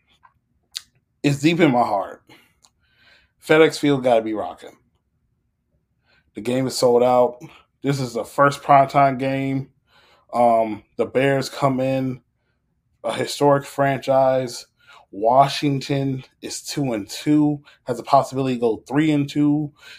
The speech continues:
You're wearing the black jerseys for a Thursday night game. The energy needs to erupt in the stadium. The st-, the energy needs to be there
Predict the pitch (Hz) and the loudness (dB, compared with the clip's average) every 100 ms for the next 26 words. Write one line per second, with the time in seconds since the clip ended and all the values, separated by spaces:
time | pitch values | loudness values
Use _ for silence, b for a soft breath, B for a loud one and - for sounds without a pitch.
0 | B B 104 117 135 131 110 95 107 135 | B B -6 -2 -2 -2 -4 -8 -2 0
1 | 139 135 131 139 135 135 131 - 101 - | 0 -4 -6 -4 -4 -4 -6 -8 -14 -8
2 | - 143 139 143 135 139 120 135 135 135 | 0 0 2 -2 0 0 -2 -6 -4 -4
3 | 135 127 _ _ _ _ _ _ 110 - | -6 -10 _ _ _ _ _ _ -8 -8
4 | 120 131 139 131 131 127 120 120 120 120 | -6 -2 -2 -2 -6 -6 -6 -6 -4 -4
5 | 113 - - 113 104 110 98 104 110 - | -6 -10 -12 -10 -10 -12 -10 -2 -2 -4
6 | - 113 101 - 107 110 104 107 101 - | -14 -14 -10 -10 -6 -8 -8 -10 -12 -12
7 | - - 120 113 _ 113 - 131 139 131 | -10 -8 -8 -10 _ -14 -6 0 0 2
8 | 127 123 120 120 - 113 123 143 127 113 | -2 -2 -4 -6 -8 -8 -4 -4 -2 -2
9 | 107 | -4